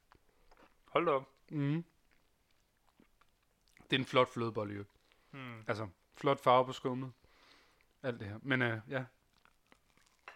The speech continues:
Speaker 1: Altså, de der,
Speaker 2: Mm.
Speaker 1: hvad skal man kalde sådan, meget blød lyserød nuance i skummet.
Speaker 2: Mm. Mm, jeg hader det.
Speaker 1: Fordi den er så god?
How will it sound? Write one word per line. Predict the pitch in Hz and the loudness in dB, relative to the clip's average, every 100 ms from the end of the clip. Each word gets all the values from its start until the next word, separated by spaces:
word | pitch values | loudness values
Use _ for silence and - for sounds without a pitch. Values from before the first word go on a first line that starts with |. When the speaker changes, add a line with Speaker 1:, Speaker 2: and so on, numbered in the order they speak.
| _ - | _ -10
Speaker 1:
Altså, | 123 127 | -6 -6
de | 123 135 | -6 -4
der, | 135 127 120 _ _ _ _ _ _ _ _ _ | -4 -4 -10 _ _ _ _ _ _ _ _ _
Speaker 2:
Mm. | 190 175 - | -12 -12 -12
Speaker 1:
hvad | 131 | -18
skal | 120 139 | -16 -12
man | |
kalde | 127 127 | -10 -10
sådan, | 139 | -12
meget | 139 139 156 - | -6 -2 -2 -6
blød | 165 156 | -10 -8
lyserød | 147 147 - 135 127 | -10 -12 -6 -6 -6
nuance | 139 127 127 - 147 | -6 -6 -6 -10 -12
i | 135 | -12
skummet. | - 147 143 - _ _ _ 196 | -8 -8 -8 -18 _ _ _ -8
Speaker 2:
Mm. | 143 120 110 _ _ _ _ _ _ _ _ _ _ _ _ _ _ _ _ _ _ _ - | -6 -6 -10 _ _ _ _ _ _ _ _ _ _ _ _ _ _ _ _ _ _ _ -12
Mm, | 165 185 | -10 -8
jeg | 131 | -6
hader | 123 151 165 | 0 0 0
det. | 165 - _ _ _ _ - - - _ - _ - _ _ _ _ - _ | -6 -12 _ _ _ _ -20 -20 -20 _ -20 _ -20 _ _ _ _ -20 _
Speaker 1:
Fordi | - 156 | -12 -10
den | 170 | -6
er | 170 | -4
så | 165 | -2
god? | 165 | -2